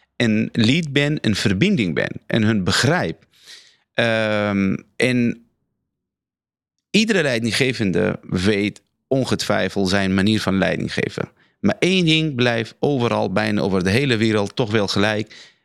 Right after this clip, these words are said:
Die verbinding. En verbinding, hoe doe je dat? Wij leren allemaal vanaf onze geboorte. Met elkaar communice-, communiceren, eerlijk zijn, open zijn. Maar ook wanneer het moeilijk is,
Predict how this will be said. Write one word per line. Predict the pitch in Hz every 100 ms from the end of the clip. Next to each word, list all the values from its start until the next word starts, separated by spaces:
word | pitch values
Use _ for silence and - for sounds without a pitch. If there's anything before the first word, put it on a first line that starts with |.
| _
Die | - 110
verbinding. | 107 101 107 92 -
En | - 107
verbinding, | 117 104 170 165 143
hoe | 143
doe | 156
je | 147
dat? | 131 131 117
Wij | 110
leren | 104 156 156
allemaal | 131 120 117
vanaf | - 110 107
onze | 98 101 87
geboorte. | - 95 123 147 143 160 - - - - _ -
Met | 117
elkaar | 117 120 113
communice-, | - 110 110 107 - 117 117 - - - 131
communiceren, | - 117 110 101 104 98 98
eerlijk | - 131 117 95
zijn, | 104 92 92
open | - 117 107 101
zijn. | 92 90 95
Maar | - 101
ook | - 185 180 -
wanneer | 123 131
het | 123
moeilijk | 120 170 220 107
is, | - 71 -